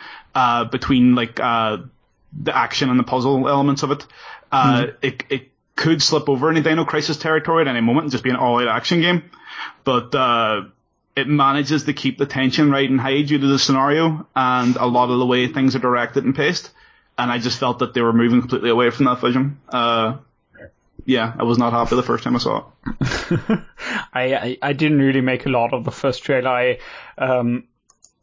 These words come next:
Speaker 2: didn't, I actually watched it back to back with, uh, with an extended gameplay look, which I think they released just shortly after.
Speaker 1: Mm-hmm.
Speaker 2: Um, not, not sure when exactly, but just, uh, shortly after the, uh,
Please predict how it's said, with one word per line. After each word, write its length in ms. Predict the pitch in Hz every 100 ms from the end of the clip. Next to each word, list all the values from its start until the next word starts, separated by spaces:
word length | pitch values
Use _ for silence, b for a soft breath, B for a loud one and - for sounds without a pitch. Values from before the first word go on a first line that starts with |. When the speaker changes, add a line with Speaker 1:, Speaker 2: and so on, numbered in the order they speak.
| _ -
Speaker 2:
didn't, 320 | 139 151 180
I 180 | 156 175
actually 340 | 170 175 233
watched 240 | 160 143 151
it 140 | 135
back 260 | 127 120 -
to 80 |
back 360 | 131 127 117 -
with, 280 | 123 120 -
uh, 460 | 117 107 104 104 - -
with 240 | 117 117
an 100 | 120
extended 640 | 113 - 143 135 120 117
gameplay 460 | - 113 113 143 139
look, 240 | 147 156 131
which 220 | 120 -
I 40 |
think 240 | 120 135 127
they 100 | 123
released 560 | 120 117 120 113 -
just 360 | - 120 - - _
shortly 500 | - - 127 131 -
after. 580 | 131 123 - - 175 165 b b b b b b b -
Speaker 1:
Mm-hmm. 20 |
Speaker 2:
Um, 640 | 120 120 120 120 117 113 - -
not, 240 | 139 -
not 240 | 165 180
sure 240 | - 151 131
when 160 | 131
exactly, 560 | 123 117 123 127 - 135
but 440 | 117 123 120 117 - -
just, 320 | 131 123 -
uh, 440 | 120 113 113 110
shortly 400 | - 131 117 127
after 300 | 117 107 -
the, 240 | 110 110
uh, 20 | 107